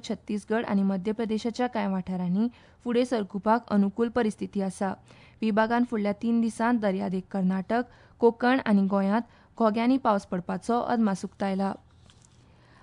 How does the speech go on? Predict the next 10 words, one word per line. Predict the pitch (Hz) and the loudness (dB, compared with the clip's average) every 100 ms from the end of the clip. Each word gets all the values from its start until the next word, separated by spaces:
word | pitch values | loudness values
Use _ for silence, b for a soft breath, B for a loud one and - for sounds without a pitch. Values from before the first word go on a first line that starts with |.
| b | b
आतां | 202 208 | 0 0
खबरो | 214 190 214 | -2 0 0
सोंपोवचे | 247 233 233 254 | 0 -4 0 0
पयलीं | 240 240 254 | 2 2 4
परत | 277 220 196 214 | 2 0 0 -4
एक | - - | -8 -2
फावट | 190 233 - | -2 -2 -4
कांय | 202 | -2
मुखेल | 208 240 214 180 | 0 -2 -4 -4
खबरो. | 190 175 185 | -6 -2 -2